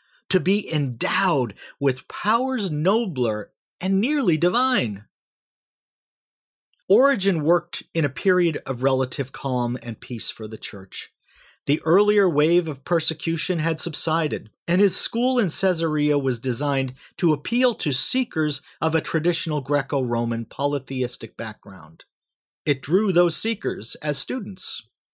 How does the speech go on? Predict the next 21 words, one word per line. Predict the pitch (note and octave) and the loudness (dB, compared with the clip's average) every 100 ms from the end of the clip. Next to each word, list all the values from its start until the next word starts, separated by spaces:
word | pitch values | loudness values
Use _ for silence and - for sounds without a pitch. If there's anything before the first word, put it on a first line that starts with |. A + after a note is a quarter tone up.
| _ | _
Inevitably, | E3 F3+ G#3+ A3 G#3 A3 G#3+ | 0 2 2 2 2 2 2
though, | G3+ G#3 A#3 _ - | 2 2 -2 _ -4
the | C3+ | -4
boot | B2 G#3 B3 - | 0 0 0 -2
of | D3+ C3+ | -4 0
Rome | D3 C#3+ C#3 | 2 2 0
came | C3 C#3+ C3 | -4 -2 0
down | B2+ B2 B2 | 2 2 0
again. | A2 A2 F2+ F2 _ _ _ | 0 -4 -6 -14 _ _ _
The | D#3+ | 2
Emperor | G3 G#3 G3+ E3+ | 2 4 4 4
Maximinus | E3 E3 - D3+ F#3+ E3 G#2+ B2 | 2 0 0 2 2 2 0 -2
donned | A#2+ E3+ F#3 | 0 2 0
the | E3+ | -2
purple | - F3 - B2+ | 0 -2 0 0
in | A#2 | 0
two | - E3+ | -2 -2
thirty-five | E3 C#3 B2+ - D#3 C#3 C3+ | 0 0 -2 0 0 0 -2
and | E3 D#3+ | -4 -2
explicitly | - - - A#3+ - B3 - C3 | -2 -4 0 0 2 -2 -2 -4
sought | B2 - D#3+ D3 | -2 0 0 0